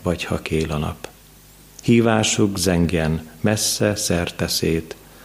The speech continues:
az Úrhoz gyűjtve népek seregét. Ó, bár ha lángod fellobogna,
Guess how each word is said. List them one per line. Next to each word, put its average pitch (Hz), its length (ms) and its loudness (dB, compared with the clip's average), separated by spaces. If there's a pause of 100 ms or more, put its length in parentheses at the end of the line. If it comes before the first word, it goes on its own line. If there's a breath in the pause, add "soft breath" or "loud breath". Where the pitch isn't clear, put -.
(140 loud breath)
az 90 160 -2
Úrhoz 113 500 4
gyűjtve 85 580 0 (300 loud breath)
népek 82 420 -2
seregét. 80 760 -4 (800 loud breath)
Ó, 110 220 6
bár 120 280 2
ha 101 180 0
lángod 101 520 4
fellobogna, 90 920 2